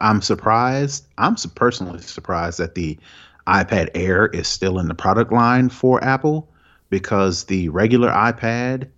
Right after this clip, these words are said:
works just fine, and it's, if not on par, I wanna s-, not on par is not the right word, is a good entry level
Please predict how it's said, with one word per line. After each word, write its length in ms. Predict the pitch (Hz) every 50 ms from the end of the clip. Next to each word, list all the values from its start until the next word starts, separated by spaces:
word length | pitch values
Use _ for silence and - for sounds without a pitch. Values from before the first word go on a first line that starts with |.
| _ _ _ _ _ _ _ _ _ _
works 380 | - 92 101 101 98 - - -
just 380 | 82 82 92 104 101 - -
fine, 500 | - 101 98 101 107 117 123 131 135 131 -
and 140 | - 85 85
it's, 440 | 85 82 - - - - - - _ _ _ _ _ _ _ _ _ _ _ _ -
if 240 | 107 113 107 -
not 380 | 113 110 110 110 107 87 - - _ _ -
on 320 | - 98 98 101 98 87 82
par, 460 | - - 98 98 101 107 117 120 -
I 40 | -
wanna 160 | 123 143 117
s-, 140 | - - -
not 240 | 120 117 - - -
on 200 | - 104 127 113
par 200 | 113 - 104 90
is 80 | 87 90
not 120 | 85 76
the 60 | -
right 140 | 78 - -
word, 280 | 73 73 71 - - _ _ - - - _ _ -
is 220 | 113 113 95 - -
a 140 | 107 104 95
good 400 | 98 95 117 127 131 131 127 -
entry 320 | 101 117 120 - - 113
level 560 | 104 98 92 87 82 85 85 82 85 80 -